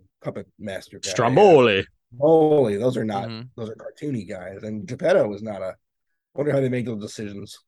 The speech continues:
Speaker 3: Yeah.
Speaker 2: Geppetto's
Speaker 3: Yeah, 'cause
Speaker 2: just a
Speaker 3: she's
Speaker 2: kindly
Speaker 3: com-
Speaker 2: old man who has an Italian accent.
Speaker 3: Maybe, I mean, it helps her feel otherworldly looking real when Geppetto looks completely
Speaker 2: Exactly, yeah.
Speaker 3: cartoonish, yeah.
Speaker 1: And there's no, it's amazing, there's no black line delineating where her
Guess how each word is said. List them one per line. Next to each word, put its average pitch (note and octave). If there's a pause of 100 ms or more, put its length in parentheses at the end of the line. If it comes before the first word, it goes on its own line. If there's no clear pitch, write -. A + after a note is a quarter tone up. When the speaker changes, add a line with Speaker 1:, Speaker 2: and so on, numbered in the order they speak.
(220)
Speaker 3:
Yeah. A2+ (180)
Speaker 2:
Geppetto's A3+
Speaker 3:
Yeah, C4
'cause A3
Speaker 2:
just B3
a -
Speaker 3:
she's C#4
Speaker 2:
kindly A3+
Speaker 3:
com- A3
Speaker 2:
old G#3+
man E3+
who C3+
has C#3
an D3
Italian D#3+
accent. C#3+ (160)
Speaker 3:
Maybe, F3+
I F3
mean, F#3
it D#3+
helps G3+
her E3
feel D3
otherworldly C3+
looking A2+
real A#2+
when G#2+
Geppetto A#2+
looks G#2+
completely C3+
Speaker 2:
Exactly, A2+
yeah. F#2+
Speaker 3:
cartoonish, A2+
yeah. A2+ (100)
Speaker 1:
And F3+
there's E3+
no, G#3+
it's G3+
amazing, G#3+
there's D#3+
no G3+
black F3
line C#3+
delineating C3
where A2+
her A2